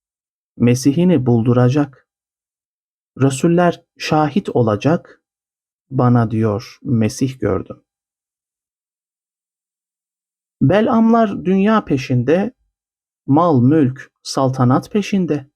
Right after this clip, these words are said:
Dini istismar eder de sömürür halkları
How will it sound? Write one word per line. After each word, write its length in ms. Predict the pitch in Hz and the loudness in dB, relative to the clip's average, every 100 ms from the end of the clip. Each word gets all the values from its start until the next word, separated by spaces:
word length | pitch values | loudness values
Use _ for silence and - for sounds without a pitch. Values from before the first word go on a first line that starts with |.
| _ _ _ _ _ _ _ _ _ - | _ _ _ _ _ _ _ _ _ -4
Dini 420 | 131 151 202 226 156 | 0 4 4 4 2
istismar 840 | 139 - 165 - 190 190 143 - _ | -2 -2 -4 0 0 0 -2 -8 _
eder 320 | 127 120 196 | -2 0 0
de 440 | 214 135 127 196 - _ _ _ _ _ _ | 2 2 2 -2 -8 _ _ _ _ _ _
sömürür 680 | - - 160 160 156 185 131 | -8 -2 2 2 4 2 2
halkları 760 | 127 131 127 120 113 104 - | -2 -2 -2 -2 -2 -2 -8